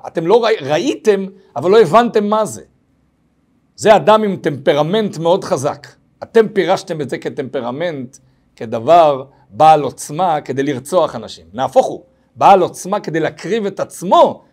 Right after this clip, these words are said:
בשביל אנשים. אז קיבלנו שק של כלים שיכול לעזור לנו להתמודד עם כל הקשיים. אם אנחנו נדע לנצל את כל הכלים האלה,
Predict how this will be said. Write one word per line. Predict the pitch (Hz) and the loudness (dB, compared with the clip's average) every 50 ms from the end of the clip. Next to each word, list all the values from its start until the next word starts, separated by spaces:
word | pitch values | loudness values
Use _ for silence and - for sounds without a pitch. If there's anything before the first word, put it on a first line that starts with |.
| _ _ | _ _
בשביל | 135 139 123 156 190 185 | -12 -12 -4 -2 -2 -2
אנשים. | 165 151 139 123 - 110 - _ _ _ _ _ _ _ _ _ _ _ _ _ _ _ _ _ _ _ _ _ _ _ _ _ _ _ _ _ | -2 -4 -8 -12 -14 -18 -20 _ _ _ _ _ _ _ _ _ _ _ _ _ _ _ _ _ _ _ _ _ _ _ _ _ _ _ _ _
אז | - 123 | -14 -12
קיבלנו | - - 165 151 196 226 247 254 254 254 262 262 - - _ _ _ _ _ _ _ _ _ _ _ _ _ _ _ _ _ | -8 -6 -2 0 0 0 0 -2 -2 -4 -4 -4 -8 -14 _ _ _ _ _ _ _ _ _ _ _ _ _ _ _ _ _
שק | _ - - - 247 214 - - - - _ _ | _ -20 -6 -2 -2 -2 -2 -6 -18 -20 _ _
של | - - 156 151 151 | -12 -10 -10 -10 -6
כלים | - 160 151 165 196 208 214 214 214 214 - _ _ _ _ _ _ _ _ _ _ _ _ _ _ _ _ _ _ _ _ _ _ _ | -4 -4 -2 0 0 -2 -2 -2 -6 -10 -16 _ _ _ _ _ _ _ _ _ _ _ _ _ _ _ _ _ _ _ _ _ _ _
שיכול | - - 151 135 - - 196 220 220 | -10 -6 -6 -6 -2 2 2 2 4
לעזור | 214 190 160 123 110 147 208 220 226 | 4 2 0 -2 0 2 2 2 2
לנו | 233 214 202 190 | 0 -2 -4 -4
להתמודד | 180 170 170 - 156 160 151 190 214 196 | -4 -6 -6 -6 -8 -4 -2 0 0 0
עם | 185 170 | -2 -8
כל | - - 180 175 | -6 -4 -4 -4
הקשיים. | 165 - - - 160 123 104 98 | -4 -6 -8 -10 -10 -8 -8 -10
אם | 113 131 151 | -10 -10 -10
אנחנו | 160 151 147 165 | -10 -8 -10 -8
נדע | 156 151 135 180 208 | -8 -4 0 0 0
לנצל | 233 233 208 175 - - - - 226 220 180 135 | 0 0 -4 -6 -8 -10 -6 -2 0 0 0 -2
את | 110 - | -8 -12
כל | _ - 196 190 | _ -6 -6 -6
הכלים | - - 160 151 151 175 196 202 | -6 -6 -8 -6 -4 -4 -4 -6
האלה, | 214 220 233 247 262 | -6 -8 -6 -6 -6